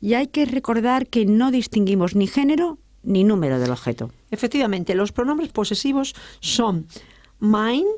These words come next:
Speaker 2: mío, yours, tuyo o vuestro, his, suyo de él, hers, suyo de ella,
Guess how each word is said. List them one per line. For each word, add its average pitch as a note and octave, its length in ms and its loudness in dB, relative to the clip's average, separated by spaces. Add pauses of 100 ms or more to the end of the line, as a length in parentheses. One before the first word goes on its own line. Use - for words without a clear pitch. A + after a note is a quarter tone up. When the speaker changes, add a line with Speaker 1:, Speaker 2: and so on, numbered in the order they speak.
(120)
Speaker 2:
mío, G#3+ 500 0
yours, G3 600 0 (180)
tuyo F3 420 -2
o D3+ 120 -6
vuestro, G3 580 -2 (140)
his, - 560 -6
suyo F3 420 -2
de F3 200 0
él, A3+ 160 0 (280)
hers, A#3 440 0
suyo F3 360 -2
de F3+ 140 2
ella, G#3+ 260 0